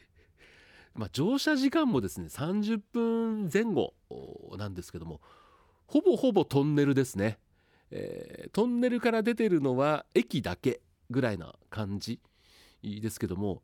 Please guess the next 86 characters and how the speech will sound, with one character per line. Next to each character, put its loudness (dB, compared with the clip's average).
あ -2
の -2
ー、 -2
や -4
っ -6
ぱ 0
り、 0
エ 2
ヌ 4
七 0
百 -2
エ 0
ス -6
で -4
す -12
か -6
ら、 -4
あ、 -14
見 -2
た 2
目 2
は、 2
あ、 -10
七 0
百 -2
エ 0
ス、 -8
七 -2
百、 -4
エ 0
ヌ 2
七 -2
百 -8
と -12
ほ -2
ぼ 0
ほ 2
ぼ -6
一 -6
緒 -6
な 0
ん -4
で -12
す -18
け -8
ど -6
も、 -4
や -6
っ -4
ぱ -2
り -2
車 -4
体 0
に 2
大 2
き -14
く -8
か -4
も 0
め 2
っ -2
て -8
書 -4
い -6
て -10
あ -10
っ -16
た -14
り、 -12
え -10
ー、 -6
い -4
ろ 0
ん -2
な -2
デ -2
ザ -2
イ -2
ン -6
が -8
さ -16
れ -14
て -16
い -16
た -16
り、 -18